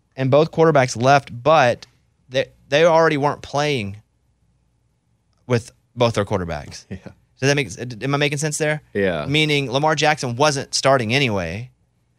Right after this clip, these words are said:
Speaker 1: And so, but they went to their third string quarterback.
Speaker 2: Yeah.
Speaker 1: And the Steelers, I saw that he went into protocol too. Pickett went into protocol
Speaker 2: Yeah.
Speaker 1: as well.
Speaker 2: Yeah.
Speaker 1: It's like everybody's going,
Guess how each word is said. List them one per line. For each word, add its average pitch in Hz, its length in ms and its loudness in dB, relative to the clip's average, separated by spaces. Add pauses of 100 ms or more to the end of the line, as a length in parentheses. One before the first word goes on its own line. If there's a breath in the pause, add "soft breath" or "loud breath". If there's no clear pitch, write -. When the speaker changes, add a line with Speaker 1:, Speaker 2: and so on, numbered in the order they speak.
(120)
Speaker 1:
And 120 140 -6
so, 135 260 4
but 120 260 0 (1700)
they 147 140 0
went 196 180 0
to 160 60 -6
their 135 120 -2
third 202 300 2
string 113 200 -2
quarterback. 90 440 -8
Speaker 2:
Yeah. 95 200 -2 (640)
Speaker 1:
And 139 100 -4
the 139 40 -4
Steelers, 185 460 2
I 151 140 2
saw 180 280 0
that 151 140 -4
he 156 120 -4
went 190 100 -4
into 147 100 -8
protocol 147 380 -4
too. 185 300 -4
Pickett 156 240 -10
went 160 80 -2
into 147 100 -6
protocol 131 380 -4
Speaker 2:
Yeah. 107 80 0
Speaker 1:
as 92 60 0
well. 160 360 -2
Speaker 2:
Yeah. 98 220 0 (100)
Speaker 1:
It's 175 80 -10
like 185 120 2
everybody's 170 420 0
going, 147 200 -6